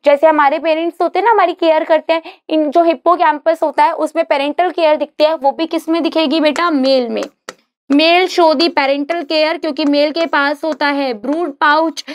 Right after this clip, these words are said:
जिसमें वो एग्स को कैरी करता है।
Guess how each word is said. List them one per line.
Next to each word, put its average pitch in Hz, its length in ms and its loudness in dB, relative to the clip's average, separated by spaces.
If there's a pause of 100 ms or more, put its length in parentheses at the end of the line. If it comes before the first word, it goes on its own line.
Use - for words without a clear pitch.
(220)
जिसमें 285 460 2
वो 269 280 6
एग्स 254 280 0 (140)
को 285 240 4
कैरी 233 460 -4
करता 262 360 -6
है। 233 300 -4